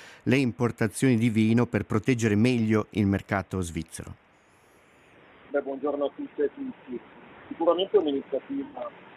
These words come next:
Speaker 2: utile a sensibilizzare la popolazione, a far capire che il settore vitivinicolo sta vivendo un problema a cui bisogna dare delle risposte.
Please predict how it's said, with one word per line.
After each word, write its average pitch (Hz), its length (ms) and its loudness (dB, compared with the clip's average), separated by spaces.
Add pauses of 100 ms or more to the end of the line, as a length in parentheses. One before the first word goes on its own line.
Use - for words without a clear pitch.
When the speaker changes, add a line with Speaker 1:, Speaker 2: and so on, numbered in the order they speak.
(200)
Speaker 2:
utile 156 640 -2 (100)
a - 140 -8
sensibilizzare 131 680 2
la - 80 2
popolazione, 127 800 0 (560)
a 120 140 4
far 135 220 2
capire 143 640 0 (340)
che 139 280 4 (300)
il 135 160 -8
settore 147 340 0
vitivinicolo 143 720 -6
sta 139 160 0
vivendo 147 400 -2
un 147 100 -6
problema 147 600 0 (1300)
a - 200 2
cui 339 400 -2
bisogna 147 260 0
dare 135 200 2
delle 131 180 -2
risposte. 131 840 -8